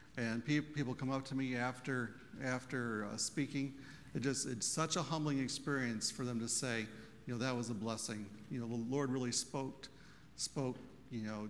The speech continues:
to me through your message." And I'm thinking, "Did you hear the same thing I heard? Uh, did you hear something different?" But it's the Lord. And, uh, Paul says in verse seven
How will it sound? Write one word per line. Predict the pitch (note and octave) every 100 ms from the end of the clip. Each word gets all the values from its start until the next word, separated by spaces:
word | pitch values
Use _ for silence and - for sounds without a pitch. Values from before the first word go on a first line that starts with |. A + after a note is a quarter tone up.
| G#2
to | D3+
me | C3 A#2+
through | - C3+
your | A#2+
message." | A#2 B2+ B2+ B2 G2 - - - - - - -
And | A2+
I'm | A2+
thinking, | C#3+ C3 A#2 G#2 - -
"Did | G2
you | A2+ C#3+
hear | C3+ D3
the | D3 C3+
same | D3+ D3+
thing | D3+ D#3+ C3
I | D3+
heard? | D3+ D#3+ F#3 F3+ - - - -
Uh, | A2 A2+
did | A#2+
you | C#3
hear | D3+
something | E3+ D#3+ D3
different?" | B2+ C#3+ - F3+ D#3+ - A#2+
But | B2+
it's | C#3 C#3 -
the | D3
Lord. | D3 E3 A#2 G#2 - - - -
And, | B2 A#2+ A#2 A2+ - C3+
uh, | A2 A2 G#2 -
Paul | C3+ C3
says | - C#3 A#2+ A2 G#2 - - C3
in | A2+ A2 G#2+ G#2+
verse | A#2+ A#2 -
seven | - - - - B2+ G#2+ G#2+